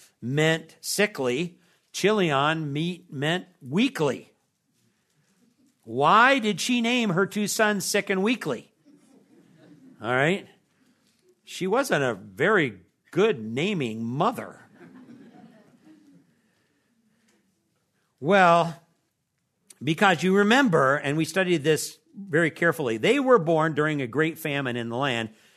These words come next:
and the babies were extremely malnourished. The boys grew up into adulthood, but eventually die young.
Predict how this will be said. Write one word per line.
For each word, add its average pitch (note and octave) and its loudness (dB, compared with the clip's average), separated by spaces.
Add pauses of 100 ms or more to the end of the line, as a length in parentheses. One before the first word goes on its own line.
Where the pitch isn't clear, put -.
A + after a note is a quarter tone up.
and B2 -6
the B2+ 0
babies C3+ -2
were B2 -4
extremely B2 -8
malnourished. G#2 -10 (1600)
The A#2+ -6
boys F3 4
grew F3+ 4
up F#3+ 2
into D#3+ -2
adulthood, G#3 2 (220)
but C3+ -2
eventually D3+ -2
die D#3+ 4
young. E3+ 0